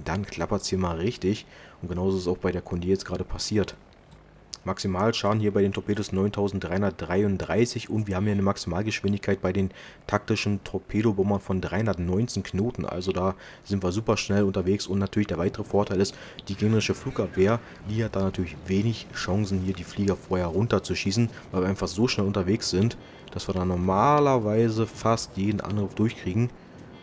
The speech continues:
So, mit der nächsten Torpedobomber-Staffel, mit der normalen Staffel wieder auf die Condé drauf. Der ist natürlich schön wendig. Vorher hat man den Vorteil gehabt, da konnte er nie weg. Da war die Insel neben ihm gewesen.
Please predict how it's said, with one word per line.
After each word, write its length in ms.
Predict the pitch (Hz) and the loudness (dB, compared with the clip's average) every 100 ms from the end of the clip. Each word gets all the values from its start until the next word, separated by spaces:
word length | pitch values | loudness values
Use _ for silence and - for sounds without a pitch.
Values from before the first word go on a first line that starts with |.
| - | -6
So, 220 | 101 98 - | -2 -2 -2
mit 160 | 95 | -2
der 80 | 92 | 0
nächsten 300 | 95 104 - | 0 -2 -4
Torpedobomber-Staffel, 840 | - 107 104 101 101 95 98 - | -4 2 4 4 4 0 -2 0
mit 120 | 98 - | 0 0
der 60 | |
normalen 280 | 92 87 107 | 0 2 0
Staffel 320 | - 101 92 | -2 -4 0
wieder 140 | 110 110 | 2 2
auf 100 | - | 0
die 80 | |
Condé 440 | 101 - 92 98 98 | -6 -2 -2 2 0
drauf. 440 | 87 98 127 - - - - - - | 4 6 6 4 -16 -20 -20 -20 -10
Der 80 | - | -6
ist 100 | 92 | -6
natürlich 340 | - 95 87 - | -4 -4 -4 -8
schön 420 | - 110 110 87 | 0 2 2 0
wendig. 340 | 92 123 127 - | 2 4 2 2
Vorher 280 | 98 104 | 2 2
hat 120 | 104 104 | 2 0
man 120 | 95 | -2
den 100 | 87 | -2
Vorteil 300 | - 104 98 | -2 0 0
gehabt, 240 | 92 95 | 0 -2
da 60 | 90 | -2
konnte 260 | - 117 | 0 2
er 40 | 110 | 2
nie 160 | 92 82 | 0 2
weg. 200 | 131 - - - - | 2 2 -20 -20 -8
Da 120 | 98 | -2
war 100 | 98 | 0
die 100 | 98 | 0
Insel 220 | 113 123 | 2 2
neben 220 | 113 113 117 | 2 2 2
ihm 80 | |
gewesen. 440 | 113 107 110 113 | 2 4 2 2